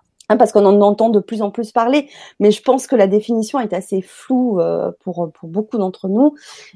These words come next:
et surtout à quoi, euh, sert à un moment donné dans notre vie une lecture akashique. Voilà.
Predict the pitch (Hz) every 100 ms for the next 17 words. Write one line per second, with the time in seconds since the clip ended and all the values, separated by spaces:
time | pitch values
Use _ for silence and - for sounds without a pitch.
0 | - 226 220 - 214 - 285 - 196 190
1 | - 254 262 - 180 180 - - 269 269
2 | - - 190 202 240 240 233 233 214 180
3 | 190 214 - 185 185 233 285 - _ _
4 | _ _ _ _ - 294 220 180 - -
5 | 233 - 214 190 175 - - - - _
6 | _ _ 202 196 180